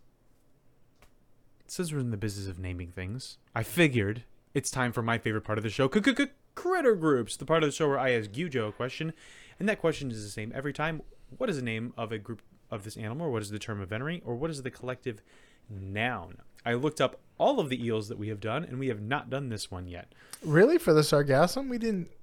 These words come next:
Speaker 2: we didn't?
Speaker 1: Yeah, we did the European eel, we've done the ribbon eel, we've done the electric eel.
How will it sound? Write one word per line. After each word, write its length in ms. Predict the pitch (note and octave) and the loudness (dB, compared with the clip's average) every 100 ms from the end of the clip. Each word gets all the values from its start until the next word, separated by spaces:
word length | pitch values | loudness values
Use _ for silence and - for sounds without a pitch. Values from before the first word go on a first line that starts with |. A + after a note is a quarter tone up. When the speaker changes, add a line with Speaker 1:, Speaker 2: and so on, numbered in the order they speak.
| - - - | -20 -20 -20
Speaker 2:
we 80 | - | -4
didn't? 300 | - C#3 C#4+ - - _ - _ _ _ _ - | 0 0 -2 -16 -20 _ -20 _ _ _ _ 4
Speaker 1:
Yeah, 220 | D#3+ A#2+ | 8 8
we 80 | A2+ | 8
did 140 | D#3+ | 2
the 60 | D#3 | 4
European 440 | F3+ F#3 F#3 F3+ | 6 6 4 4
eel, 320 | F3 F3 F3 E3+ | 4 4 4 2
we've 120 | C3+ | 2
done 120 | C3 | 0
the 80 | A2 | 2
ribbon 320 | A2+ D#3+ D#3+ | 4 4 4
eel, 320 | D3+ D#3 D#3 | 2 4 4
we've 100 | C#3+ | 2
done 140 | A#2 G2+ | 0 -4
the 60 | |
electric 460 | G2 D3 D#3 D#3+ - | 2 2 2 -2 0
eel. 420 | D3+ D3 C#3+ C#3 | 2 4 4 0